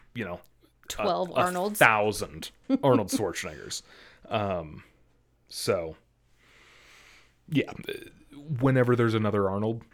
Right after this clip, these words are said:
Speaker 1: it's because of that reason. It's just a
Speaker 2: Okay.
Speaker 1: different one.
Speaker 2: Okay.
Speaker 1: So,
Speaker 2: I
Speaker 1: um,
Speaker 2: see. So he's just, like, the base model for the skin?
Speaker 1: Yeah.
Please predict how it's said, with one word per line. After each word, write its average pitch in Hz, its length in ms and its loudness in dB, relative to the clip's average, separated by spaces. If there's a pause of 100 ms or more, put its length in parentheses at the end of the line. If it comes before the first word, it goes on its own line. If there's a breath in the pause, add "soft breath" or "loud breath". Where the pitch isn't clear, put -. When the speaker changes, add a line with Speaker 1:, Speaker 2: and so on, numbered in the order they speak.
(200)
Speaker 1:
it's - 160 -2
because 107 320 -6
of 98 100 -6
that 90 180 -4
reason. 76 300 -14 (280)
It's 117 120 -2
just 220 220 2
a 220 40 2
Speaker 2:
Okay. 196 80 -2
Speaker 1:
different - 360 -6
one. - 200 -14 (280)
Speaker 2:
Okay. 285 420 -8 (120)
Speaker 1:
So, - 320 -8 (220)
Speaker 2:
I 95 420 -4
Speaker 1:
um, - 60 -6
Speaker 2:
see. 185 460 -10 (360 soft breath)
So - 180 -8
he's 220 180 -6
just, - 220 -8
like, 208 200 -4
the 185 140 -6 (920)
base 151 400 -4
model 196 360 -2
for 190 240 -4
the 170 120 -4
skin? 196 680 -4 (1200 loud breath)
Speaker 1:
Yeah. 123 320 2